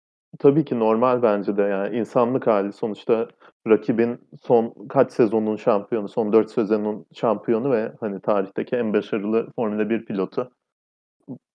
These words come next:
Bir baskı hissetmen çok normal yani. Ama, e, on demek benim için mükemmel, hani kusursuz bir sezon demek. O yüzden de hani bunları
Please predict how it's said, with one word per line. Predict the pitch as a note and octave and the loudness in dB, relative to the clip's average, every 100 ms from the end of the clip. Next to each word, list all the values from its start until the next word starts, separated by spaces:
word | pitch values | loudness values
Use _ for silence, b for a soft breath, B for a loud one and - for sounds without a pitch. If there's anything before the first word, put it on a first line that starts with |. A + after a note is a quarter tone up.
| _ _ _ | _ _ _
Bir | A2 G2+ - | -4 -4 -6
baskı | - A2+ G3 - - A2+ | -6 2 2 2 -6 -6
hissetmen | A2 - G#2+ - A2+ A#2 - | -6 -2 -2 0 -2 -2 -10
çok | - A2 - | -2 -2 0
normal | G2+ F#2+ F#2 F#2 F#2 | -2 -2 -4 -6 -8
yani. | F#2+ A2+ D3+ _ _ _ _ _ _ _ | -10 -12 -16 _ _ _ _ _ _ _
Ama, | B2+ C3+ C#3+ - - | -2 0 -2 -4 -6
e, | B2+ G#2 G#2+ A2 | -2 -2 -2 -4
on | - C3 B2 B2 | 0 2 4 4
demek | A2 A2 - | 2 2 -2
benim | A#2 A2 | -2 -2
için | G2+ - C3+ - _ | -4 -6 -8 -12 _
mükemmel, | B2 G#2+ A#2+ G#2+ A2 G#2+ G2+ - _ - | -10 -4 -2 0 2 2 0 -8 _ -12
hani | A2+ G2 | -10 -6
kusursuz | - - B2+ - B2+ A2 | -6 0 0 0 -2 -2
bir | |
sezon | - A2+ G2 G2 | 0 0 0 0
demek. | F#2+ A#2 C#3 _ _ _ _ _ - | -2 -4 -8 _ _ _ _ _ -4
O | A#2+ | 0
yüzden | G#2+ G2+ G2+ G#2+ | 2 2 0 2
de | A#2+ C3+ - - | 0 0 -12 -14
hani | A#2+ G2 G2 - - | -8 -6 -8 -10 -8
bunları | A2+ A2 A#2 A#2 B2+ B2 | -4 2 4 4 2 0